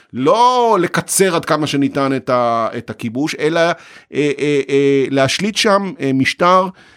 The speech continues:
אה, שהוא לא דמוקרטי באופן נצחי. וזה הופך את, ו-, ופה נש-, ואז נשאלת השאלה, האם אפשר לקרוא לנו דמוקרטיה, כאשר אנחנו שולטים במיליונים, ושוב, זה לא כאילו נכפה עלינו ואנחנו מנסים לסיים את זה, לא, אנחנו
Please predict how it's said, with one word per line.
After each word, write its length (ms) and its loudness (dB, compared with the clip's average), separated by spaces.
אה, 140 -2
שהוא 240 0
לא 120 4
דמוקרטי 680 0
באופן 560 0
נצחי. 440 -2
וזה 560 0
הופך 540 -6
את, 120 -8
ו-, 60 -8
ופה 360 0
נש-, 220 -2
ואז 160 0
נשאלת 300 -6
השאלה, 420 -6
האם 220 -2
אפשר 520 0
לקרוא 440 -2
לנו 440 2
דמוקרטיה, 720 0
כאשר 380 -6
אנחנו 200 -4
שולטים 360 -4
במיליונים, 720 0
ושוב, 560 -2
זה 140 -2
לא 300 2
כאילו 280 0
נכפה 520 0
עלינו 320 2
ואנחנו 280 0
מנסים 240 0
לסיים 320 4
את 80 0
זה, 100 -2
לא, 220 -2
אנחנו 540 -6